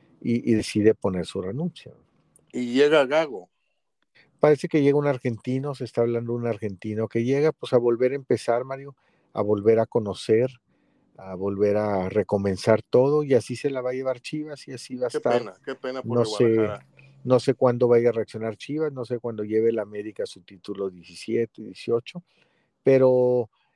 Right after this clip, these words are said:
Speaker 1: ya también se empieza a generar, Mario, y es una, es una pena por el Guadalajara, Mario, y es una pena por el fútbol,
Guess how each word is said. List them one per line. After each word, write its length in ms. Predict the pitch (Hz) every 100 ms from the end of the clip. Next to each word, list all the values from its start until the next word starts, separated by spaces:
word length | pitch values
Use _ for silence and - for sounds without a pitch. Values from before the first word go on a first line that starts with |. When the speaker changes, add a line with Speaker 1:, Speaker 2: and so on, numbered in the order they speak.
| _
Speaker 1:
ya 220 | 127 143
también 440 | 139 165 151 147 143
se 120 | -
empieza 480 | 147 - 139 127 143
a 40 |
generar, 500 | - 143 131 127 123
Mario, 340 | 127 127 123 123
y 120 | 117
es 200 | 110 -
una, 320 | 127 123 113 - - -
es 180 | 139 135
una 180 | 190 185
pena 320 | - 165 170
por 220 | - 160
el 100 | 139
Guadalajara, 760 | 120 120 113 113 107 - 123 127
Mario, 380 | 131 131 139 143 _ _ _ _ -
y 160 | 117
es 120 | 117 131
una 140 | 131
pena 280 | - 123 120
por 200 | - 107
el 80 | 98
fútbol, 560 | - 98 107 123 110